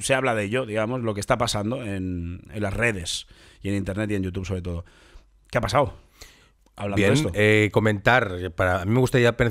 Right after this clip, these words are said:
Speaker 2: empezar a hablar ya por la
Speaker 1: Quiero que
Speaker 2: gala
Speaker 1: enseñes, por
Speaker 2: del
Speaker 1: favor, que te has preparado un papel blanco, o sea
Speaker 2: Sí, a ver, papel blanco no.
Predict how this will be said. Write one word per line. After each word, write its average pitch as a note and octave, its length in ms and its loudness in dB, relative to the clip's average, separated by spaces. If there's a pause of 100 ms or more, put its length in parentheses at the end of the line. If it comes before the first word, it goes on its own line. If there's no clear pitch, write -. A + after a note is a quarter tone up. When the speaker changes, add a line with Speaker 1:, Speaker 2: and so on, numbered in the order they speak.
(120)
Speaker 2:
empezar A2 300 0
a - 20 6
hablar A2 240 4
ya A#2 220 2
por G#2 160 2
la F#2+ 160 4
Speaker 1:
Quiero - 20 4
que D#3+ 60 2
Speaker 2:
gala - 100 4
Speaker 1:
enseñes, A#2+ 160 4
por A#2+ 80 2
Speaker 2:
del A#2 60 4
Speaker 1:
favor, B2 260 4
que C3 100 0
te A2+ 100 2
has - 100 0
preparado B2 320 4
un C#3 80 -2
papel A2+ 280 2
blanco, A#2+ 480 0 (120)
o G2 80 -4
sea G#2 140 2
Speaker 2:
Sí, C#3+ 180 8
a A2+ 40 6
ver, A2+ 260 2 (100)
papel A2+ 240 4
blanco B2+ 300 4
no. G#2 260 2